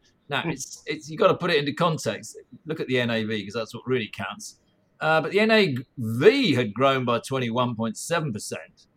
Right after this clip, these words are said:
Speaker 1: Um, I mean, what's not to like about this company, Phil?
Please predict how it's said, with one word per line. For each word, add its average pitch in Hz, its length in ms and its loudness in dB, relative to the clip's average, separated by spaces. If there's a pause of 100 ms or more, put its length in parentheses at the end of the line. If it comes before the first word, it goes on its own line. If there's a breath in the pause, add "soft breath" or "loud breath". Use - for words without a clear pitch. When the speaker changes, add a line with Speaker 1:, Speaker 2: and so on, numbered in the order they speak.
(460)
Speaker 1:
Um, 170 580 4 (140)
I 175 60 -4
mean, 196 320 2 (480)
what's 165 340 0
not 214 320 4
to 175 100 -4
like 214 260 4
about 185 300 0
this - 120 -6
company, 185 440 -2
Phil? 98 280 -10